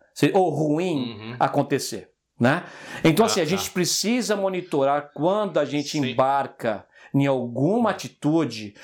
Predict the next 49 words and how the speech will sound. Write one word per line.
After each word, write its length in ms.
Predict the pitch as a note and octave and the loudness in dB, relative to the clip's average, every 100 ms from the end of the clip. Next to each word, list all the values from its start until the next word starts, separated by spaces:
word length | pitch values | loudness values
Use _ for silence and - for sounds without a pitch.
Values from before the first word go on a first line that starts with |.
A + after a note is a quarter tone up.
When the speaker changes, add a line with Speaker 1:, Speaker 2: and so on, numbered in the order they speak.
| - _ | -20 _
Speaker 1:
por 320 | C#3+ D#3 D3 | 4 4 4
causa 380 | - D#3 E3 D3 | 2 2 2 0
de 140 | C3 | -2
uma 120 | C#3+ D3+ | 0 0
autoridade. 880 | D3+ D#3 D#3+ C#3 A2+ G2+ - - - - B2 | 0 0 0 2 0 0 -6 -18 -20 -6 2
Esse 260 | B2+ - | 2 4
é 40 | D#3 | 2
um 60 | |
lado 120 | D3 | 4
Speaker 2:
Sem 80 | D3+ | 2
Speaker 1:
da 80 | D3+ | 0
Speaker 2:
dúvida, 180 | E3 D3+ | 0 0
Speaker 1:
moeda, 220 | B2 A2 | 0 -2
Speaker 2:
Leandro. 260 | A#2+ C3 G#2+ | -2 -2 -4
Speaker 1:
Leandro. 120 | G2 _ _ _ _ _ - - | -8 _ _ _ _ _ -20 -2
Mas 180 | - C3 | 2 4
Speaker 2:
É, 20 | |
e 20 | C#3 | 2
Speaker 1:
existe 240 | C3 D#3 | 2 0
o 40 | |
Speaker 2:
tem, 80 | C#3+ | 0
Speaker 1:
outro 140 | D#3 C#3+ | 0 2
Speaker 2:
e 20 | |
Speaker 1:
lado 140 | D3 | 2
Speaker 2:
tem 80 | C#3+ | 2
Speaker 1:
da 80 | D#3 | 0
Speaker 2:
uma 80 | D3+ | 2
Speaker 1:
moeda. 380 | B2+ G#2+ G2+ - _ _ _ _ _ _ _ | 0 -2 -8 -20 _ _ _ _ _ _ _
Speaker 2:
É, 80 | A2+ G2+ - A#2+ | -20 -14 -10 -2
vai 160 | B2+ | 0
lá, 140 | C3 A2 | 0 -2
vai 140 | B2 | -2
lá, 220 | A2+ - | -4 -8
continua. 400 | - - D3 G2+ - - - - - | -12 -10 -8 -8 -10 -14 -14 -16 0
Speaker 1:
Existe 400 | D3+ B2 C#3+ D3+ | 4 4 2 2
o 20 | D#3 | 0
outro 140 | C#3+ | 2
lado 220 | C#3+ C#3+ | 2 2
da 120 | B2+ D3 | 2 0
moeda, 340 | C#3 A#2+ A2 | 2 0 -2
Leandro. 500 | A2+ B2+ A#2+ G2 G2 _ _ _ - - - - _ _ - | -4 -2 -4 -8 -18 _ _ _ -20 -18 -18 -20 _ _ -4
Ah, 300 | C#3+ C#3+ D3 | 2 4 2
de 120 | C3 F3 | 0 0
novo, 200 | D#3 - | 0 0
tudo 160 | A3 | -2
tem 140 | A3 F#3 | 0 0
dois 200 | E3 C3 | 0 0
lados, 340 | C3+ B2+ G#2 | 0 0 -4
pessoal, 580 | - A2+ - A#2 G2+ - | -6 -6 0 0 -2 -8